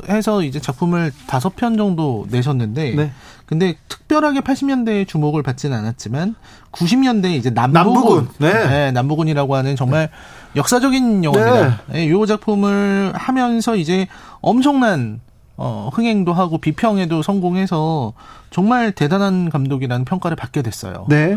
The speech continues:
Speaker 1: 그리고 나서 이제 하얀 전쟁.
Speaker 2: 하얀 전쟁.
Speaker 1: 네, 하얀 전쟁, 뭐 헐리우드 키드의 생애.
Speaker 2: 아, 좋네요.
Speaker 1: 뭐 이런 작품들이
Speaker 2: 네.
Speaker 1: 나오면서 이제 굉장히 좋은 평가를 받았고요.
Speaker 2: 네.
Speaker 1: 반면에 이제 블랙잭이라든지
Speaker 2: 네.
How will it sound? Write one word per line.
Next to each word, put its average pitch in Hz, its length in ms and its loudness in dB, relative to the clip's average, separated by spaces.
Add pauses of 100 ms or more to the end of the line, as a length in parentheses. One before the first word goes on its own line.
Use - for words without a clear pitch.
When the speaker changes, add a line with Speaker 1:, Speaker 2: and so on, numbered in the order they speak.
(280)
Speaker 1:
그리고 262 300 2
나서 214 320 0
이제 131 400 -2
하얀 262 500 2
전쟁. 123 320 -2
Speaker 2:
하얀 165 320 2
전쟁. 131 480 2 (560)
Speaker 1:
네, 117 60 -2
하얀 147 340 0
전쟁, 117 600 -4
뭐 110 160 -8
헐리우드 190 420 0
키드의 147 340 -6
생애. 131 340 -4
Speaker 2:
아, 120 680 0
좋네요. 143 640 0
Speaker 1:
뭐 151 100 -2
이런 262 240 4
작품들이 190 680 0 (100)
Speaker 2:
네. 143 480 -2
Speaker 1:
나오면서 127 580 0
이제 135 300 -4
굉장히 135 220 0
좋은 135 220 0
평가를 127 300 -4
받았고요. 135 460 -6
Speaker 2:
네. 147 140 0 (260)
Speaker 1:
반면에 156 400 0
이제 127 80 0
블랙잭이라든지 127 1200 -4
Speaker 2:
네. 135 180 0